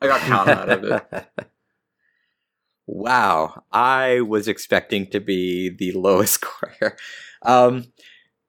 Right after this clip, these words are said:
Speaker 2: yeah, so, yeah, I, I'm gonna give it a three.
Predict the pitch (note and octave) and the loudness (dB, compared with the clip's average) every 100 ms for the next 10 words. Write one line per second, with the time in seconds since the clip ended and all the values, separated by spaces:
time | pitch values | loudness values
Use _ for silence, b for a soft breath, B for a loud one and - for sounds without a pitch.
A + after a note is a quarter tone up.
0 | _ A#2 F#3+ C#3+ - C3+ C3 B2+ B2+ A#2+ | _ 2 2 2 -2 2 4 4 4 0
1 | - - _ _ _ C3 B2+ G2+ G#2 - | -4 -12 _ _ _ 0 2 2 -2 -4
2 | _ _ - A2 G#3 E3+ D#3+ G#2 - - | _ _ -2 0 0 -2 0 0 -2 -8
3 | A2+ B2 E3+ F2 D#2+ E2 | -8 -4 -4 -4 -6 -12